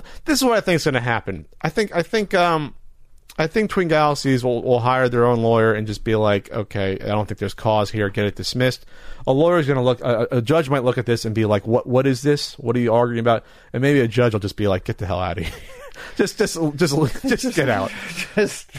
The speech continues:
Speaker 2: leave.
Speaker 1: I got a vacation to go on. This isn't, this isn't real to me.
Speaker 2: <laughs>
Speaker 1: Uh, there's two weeks to,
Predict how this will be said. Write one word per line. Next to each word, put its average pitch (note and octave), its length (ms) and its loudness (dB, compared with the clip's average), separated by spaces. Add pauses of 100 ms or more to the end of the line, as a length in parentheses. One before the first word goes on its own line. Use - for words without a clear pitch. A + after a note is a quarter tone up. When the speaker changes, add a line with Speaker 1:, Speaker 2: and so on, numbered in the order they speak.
(120)
Speaker 2:
leave. C#3 480 0
Speaker 1:
I F#3+ 60 2
got G3 160 2
a E3 40 2
vacation C#3 460 0
to C3 60 0
go B2 160 4
on. A#2+ 160 4
This C#3+ 180 0
isn't, A#2+ 240 2
this B2+ 160 0
isn't A2+ 260 0
real G#2 220 2
to - 140 -8
me. F#2 180 -4 (220)
Speaker 2:
<laughs> - 80 -2 (340)
Speaker 1:
Uh, D#3 220 2
there's E3 180 2
two G#3 220 2
weeks G3 280 2
to, - 240 -4